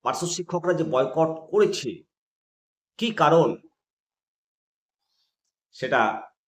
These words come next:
একটু না বললেই নয়। পার্শ্ব শিক্ষকরা অভিযোগ করেছেন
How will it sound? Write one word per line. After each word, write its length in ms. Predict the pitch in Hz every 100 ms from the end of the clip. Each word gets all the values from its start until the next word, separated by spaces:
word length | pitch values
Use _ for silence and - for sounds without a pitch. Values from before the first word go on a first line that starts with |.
| _
একটু 240 | 110 - 117
না 160 | 104
বললেই 340 | 113 135 135 120
নয়। 240 | 110 - - - _ _ _ _ _ _ _ _ _ _ _ _ _ -
পার্শ্ব 220 | 139 196
শিক্ষকরা 380 | 208 233 233 226
অভিযোগ 600 | 185 202 202 220 226 -
করেছেন 380 | 220 233 196